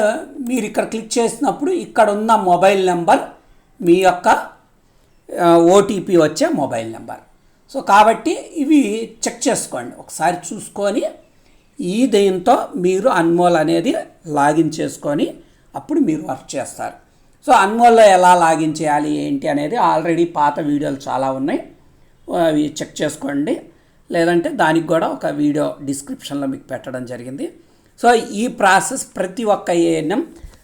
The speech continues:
తప్పనిసరిగా చేసుకోండి. ఒకవేళ మీ యొక్క నేమ్ ఇక్కడ ఏమీ కనబడకపోతే అప్పుడు కంపల్సరీ మీ జిల్లా వాళ్ళకి అడిగి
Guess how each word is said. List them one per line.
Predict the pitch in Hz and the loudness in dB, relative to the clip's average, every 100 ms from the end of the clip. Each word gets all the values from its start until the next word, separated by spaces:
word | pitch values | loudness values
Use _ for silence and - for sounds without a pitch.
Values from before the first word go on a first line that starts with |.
| _ | _
తప్పనిసరిగా | - - 165 160 165 165 160 - - | -4 0 2 2 2 2 0 -2 -8
చేసుకోండి. | 151 147 - 151 151 370 - _ _ _ - | -8 -6 -2 0 0 -2 -8 _ _ _ -4
ఒకవేళ | 180 226 240 247 233 - - | 2 6 6 6 4 2 -6
మీ | 190 208 | -6 -2
యొక్క | 214 202 240 226 - - _ - 180 | 0 0 0 -2 -2 -8 _ -14 -4
నేమ్ | 190 226 233 | 0 0 0
ఇక్కడ | 214 - 190 170 160 160 - - | -2 0 2 4 2 -4 -12 -12
ఏమీ | - 170 185 190 180 | -2 0 2 0 -2
కనబడకపోతే | - 156 160 165 156 143 - 139 143 143 240 311 - _ _ _ - | -4 -2 0 2 0 -6 -8 -6 -6 -2 -2 -2 -4 _ _ _ -14
అప్పుడు | 156 - - | -10 -6 -2
కంపల్సరీ | 202 180 180 196 - 185 247 - - _ _ - | -2 -2 0 0 2 0 0 -4 -12 _ _ -8
మీ | 175 208 | -6 -4
జిల్లా | 156 175 175 175 | -2 2 4 4
వాళ్ళకి | 165 156 156 156 | 4 0 -2 -6
అడిగి | 147 160 349 | -4 -2 -4